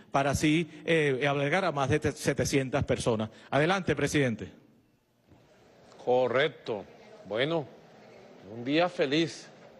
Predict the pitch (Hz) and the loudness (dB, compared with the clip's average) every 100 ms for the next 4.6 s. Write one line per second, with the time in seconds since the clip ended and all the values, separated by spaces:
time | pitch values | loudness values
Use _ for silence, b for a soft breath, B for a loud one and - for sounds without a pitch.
0 | - - - - 107 123 120 113 143 180 | -20 -20 -20 -16 -4 0 2 2 0 -2
1 | 180 175 151 127 131 160 175 - 160 139 | -4 -2 0 0 0 0 0 0 0 0
2 | 107 101 147 170 147 160 - - - 190 | -2 -6 -2 -2 -2 -4 -4 -8 0 2
3 | 214 - 220 - - - - 151 156 165 | 2 -2 -4 -4 -10 -20 -8 -4 0 2
4 | 170 156 - 190 196 202 | 4 2 0 0 0 -2